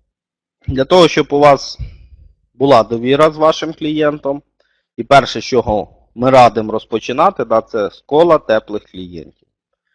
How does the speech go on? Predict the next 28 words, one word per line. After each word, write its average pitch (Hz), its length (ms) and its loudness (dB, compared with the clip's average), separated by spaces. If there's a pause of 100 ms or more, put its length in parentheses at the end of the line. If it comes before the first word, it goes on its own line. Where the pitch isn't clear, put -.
(240)
Тому 123 180 -4
що - 280 -4
оця 135 320 0
довіра 156 440 0
до 120 160 -2
вас, 131 400 2
у 101 200 -16
вас 123 220 0
присутня 131 560 -8
як 117 400 -2 (200)
до 113 100 -4
самої 131 380 -4
особистості. - 880 -6 (480)
Можливо, 147 400 0
ще 147 180 -4
не 135 140 -6
наскільки 131 480 -6
фахівця, 123 640 -2
як 95 160 -2
фінансового 107 600 -8
консультанта, 135 840 -4
да, 113 240 -2 (640)
а 151 160 2
безпосередньо 139 880 -2
до 123 460 0 (1120)
людини, 139 680 -2
да, 107 300 0
до 101 460 -4